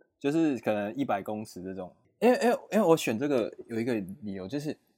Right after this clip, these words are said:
你看哦，就假如说我选篮球好了，或是选棒球这种，它就是，即便我天赋再强，但是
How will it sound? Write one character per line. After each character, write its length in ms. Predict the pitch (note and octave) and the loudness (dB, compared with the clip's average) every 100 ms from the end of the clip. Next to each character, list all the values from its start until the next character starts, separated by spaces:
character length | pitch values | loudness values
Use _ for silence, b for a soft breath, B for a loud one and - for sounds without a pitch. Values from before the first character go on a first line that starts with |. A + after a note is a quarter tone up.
| _ _ | _ _
你 80 | G#2 | -10
看 160 | A#2+ B2+ | -4 -4
哦， 140 | A2 | -4
就 140 | D#3 D#3 | -6 -6
假 160 | A2 | -6
如 60 | G2 | -4
说 220 | B2 B2+ | -2 -2
我 140 | G2+ G#2+ | -4 -6
选 220 | G#2 F#2 | -6 -4
篮 240 | F#2 F#2+ | -4 -6
球 220 | - F2+ | -8 -12
好 180 | - - | -12 -14
了， 60 | - _ | -18 _
或 140 | A2+ | -12
是 100 | A#2+ | -10
选 200 | A#2 F#2 | -10 -10
棒 220 | F2+ G#2+ F#2 | -6 -6 -8
球 180 | - | -14
这 100 | F#2 | -16
种， 180 | F#2 - _ _ _ | -16 -18 _ _ _
它 120 | C#3 | -8
就 140 | D3 E3 | -6 -4
是， 340 | D#3 B2+ G2 _ _ _ _ - _ _ _ _ _ _ _ _ _ _ _ _ _ | -4 -4 -8 _ _ _ _ -20 _ _ _ _ _ _ _ _ _ _ _ _ _
即 140 | - D#3 | -2 2
便 140 | G#3 | 4
我 160 | B2+ G2+ | 4 0
天 280 | - D3+ D#3+ | -2 -4 -2
赋 140 | D3 | -2
再 180 | D3 C3 | 0 -2
强， 240 | - F#2+ | -2 -6
但 100 | A#2+ | -6
是 220 | D3 C3 | -6 -6